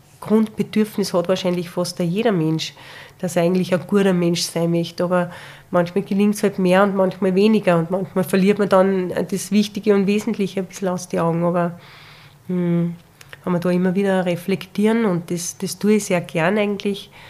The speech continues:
dass ich mich da auch selber beobachte, manchmal, was geht da jetzt in meinem Kopf vor, in meinen Gedanken vor,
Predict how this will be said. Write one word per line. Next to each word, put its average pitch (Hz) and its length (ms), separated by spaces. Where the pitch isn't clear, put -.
dass 185 280
ich 185 240
mich 180 280
da 170 220
auch 160 40
selber 202 340
beobachte, 202 720
manchmal, 180 440
was 170 200
geht 180 240
da 196 60
jetzt 180 160
in 190 80
meinem 170 140
Kopf 196 340
vor, 190 140
in 175 100
meinen 170 360
Gedanken 180 520
vor, 180 400